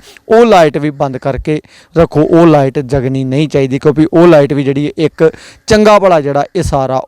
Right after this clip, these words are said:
ਉੱਪਰ ਵੱਲ ਨੂੰ ਕਰ ਦਿੰਦੀ ਹੈ। ਇਹ ਸਾਰੇ ਵਾਲੀ ਲਾਈਟ ਜਾਂ ਕਿਸੇ ਵੀ ਤਰ੍ਹਾਂ ਦੀ ਕੋਈ ਲਾਈਟ ਜਿਹੜੀ ਕਿ ਉਸ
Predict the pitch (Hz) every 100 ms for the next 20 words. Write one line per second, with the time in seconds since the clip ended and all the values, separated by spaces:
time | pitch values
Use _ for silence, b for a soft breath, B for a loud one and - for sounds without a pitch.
0 | - - 135 127 131 156 - 139 120 131
1 | 131 120 B B B B - 185 185 190
2 | 202 202 202 190 185 180 156 160 185 170
3 | 180 185 165 156 160 160 143 135 135 147
4 | 160 147 139 165 190 165 180 180 B B
5 | B - 190 196 180